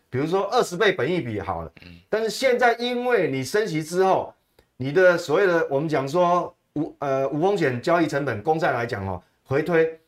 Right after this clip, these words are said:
Speaker 1: 市场不愿意给你那么高本益比，可能只愿意给你十五倍。我举例啦，好，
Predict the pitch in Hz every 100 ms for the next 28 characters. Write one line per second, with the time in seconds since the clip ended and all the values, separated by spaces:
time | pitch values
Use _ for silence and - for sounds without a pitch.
0 | _ _ _ - 269 240 151 139 - 320
1 | 453 - 190 151 160 135 156 143 131 139
2 | 110 123 101 95 120 139 123 123 175 175
3 | 165 135 135 110 147 135 101 120 95 107
4 | 110 117 151 104 80 _ _ _ 107 -